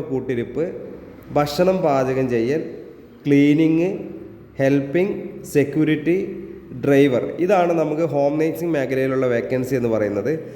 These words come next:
അതുപോലെ ഹോ-, ലേഡീസ് ഹോസ്റ്റൽ, ജെൻസ് ഹോസ്റ്റലിലേക്ക് ഇരുപത് ആൾ മുതൽ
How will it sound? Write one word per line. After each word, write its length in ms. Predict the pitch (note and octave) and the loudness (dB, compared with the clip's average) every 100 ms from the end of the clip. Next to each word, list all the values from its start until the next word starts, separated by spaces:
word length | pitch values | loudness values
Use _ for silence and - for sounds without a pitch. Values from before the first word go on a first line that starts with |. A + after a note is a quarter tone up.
| - - - - - - - - - | -18 -20 -20 -20 -20 -20 -20 -20 -2
അതുപോലെ 400 | F#3+ G#3+ G#3+ G#3 A3 - - - - - | 2 4 4 2 -2 -6 -14 -18 -20 -12
ഹോ-, 160 | - F#3 D#3+ | -2 -2 0
ലേഡീസ് 440 | F3+ F#3+ G3 A3+ F#3 | 2 2 2 0 2
ഹോസ്റ്റൽ, 340 | D3 C3+ D3 E3 - C3+ | 2 2 0 -2 -4 -2
ജെൻസ് 360 | D3 D3 D#3+ C#3+ C#3 | 2 2 2 0 2
ഹോസ്റ്റലിലേക്ക് 640 | C3 - B2+ B2+ A#2 - F3+ - C#3+ | 0 0 0 2 2 0 -4 -4 0
ഇരുപത് 280 | D#3+ F3+ F#3+ E3+ | 4 4 4 2
ആൾ 120 | D#3+ D3+ | 2 0
മുതൽ 160 | D#3 | 0